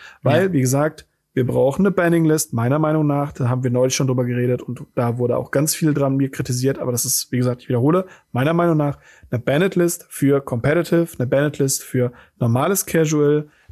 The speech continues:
Speaker 1: Dazu ist es, wie gesagt, kein Einsteigerformat. Und ja, nee. Also da, das sind so, ich hab da so Probleme mit, mit dem, mit dem Verständnis
Speaker 2: Ja.
Speaker 1: des Formats.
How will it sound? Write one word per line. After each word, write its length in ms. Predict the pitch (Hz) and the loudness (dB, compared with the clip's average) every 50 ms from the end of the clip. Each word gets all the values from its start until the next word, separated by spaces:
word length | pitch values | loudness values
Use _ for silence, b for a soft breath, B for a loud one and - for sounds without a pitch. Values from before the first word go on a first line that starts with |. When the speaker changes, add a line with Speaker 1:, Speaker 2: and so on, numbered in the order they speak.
| b _ _ | b _ _
Speaker 1:
Dazu 360 | 127 123 120 - - 180 202 | -2 -2 0 0 2 2 2
ist 120 | 180 170 | 2 2
es, 160 | 170 - - | 0 -2 0
wie 60 | 147 139 | 2 2
gesagt, 280 | 131 131 123 - - | 2 2 0 -2 -4
kein 220 | - - 151 165 160 | -4 -2 -2 -2 0
Einsteigerformat. 960 | 151 151 147 - - 143 135 131 131 123 - - 123 120 117 120 120 117 b b b b b b | -2 -2 -2 0 0 0 2 2 0 0 0 -2 -2 -2 -2 -4 -4 -6 b b b b b b
Und 300 | _ 139 127 117 117 - - _ | _ 0 0 0 0 -4 -10 _
ja, 100 | - 120 - - - | -12 -12 -12 -8 -8
nee. 140 | 127 120 - _ _ _ _ | -8 -8 -8 _ _ _ _
Also 160 | - 127 127 123 | -2 0 0 2
da, 140 | 143 147 160 | 2 2 2
das 160 | 170 165 156 | 2 -2 0
sind 100 | - 165 | 0 0
so, 180 | 151 131 123 - | 0 0 0 0
ich 80 | - - | -2 -4
hab 100 | 175 - | -2 0
da 80 | 170 139 | 0 0
so 100 | 127 120 | 0 0
Probleme 380 | 123 127 120 139 123 117 110 110 | -2 -4 -2 -2 -2 -2 -2 -4
mit, 240 | 117 117 - - | -6 -10 -10 -8
mit 120 | - 120 - | -8 -4 -2
dem, 140 | 117 110 107 | -2 -4 -4
mit 140 | 123 - - | -4 -4 -4
dem 120 | 123 117 | -2 0
Verständnis 440 | - 131 127 127 123 120 120 120 120 | 0 2 2 4 4 4 2 0 0
Speaker 2:
Ja. 40 | 120 | 0
Speaker 1:
des 120 | 131 - | -2 -2
Formats. 600 | - 127 120 117 110 107 110 117 - - - - | -2 0 0 0 -2 -4 -6 -6 -6 -6 -6 -6